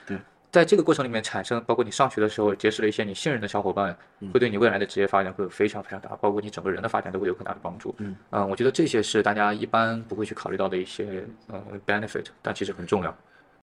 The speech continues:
Speaker 1: 对。非常感谢 Jeff 今天参加我们这第一期的 The Coffee Chat，我觉得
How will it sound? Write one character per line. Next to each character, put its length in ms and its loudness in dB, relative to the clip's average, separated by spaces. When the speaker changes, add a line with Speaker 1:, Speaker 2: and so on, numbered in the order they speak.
Speaker 1:
对。 180 2
非 180 12
常 100 12
感 100 10
谢 140 2
Jeff 220 8
今 120 0
天 120 4
参 180 2
加 80 6
我 60 6
们 100 0
这 100 0
第 220 4
一 60 2
期 160 4
的 100 4
The 80 4
Coffee 400 2
Chat， 300 0
我 100 -6
觉 160 0
得 180 4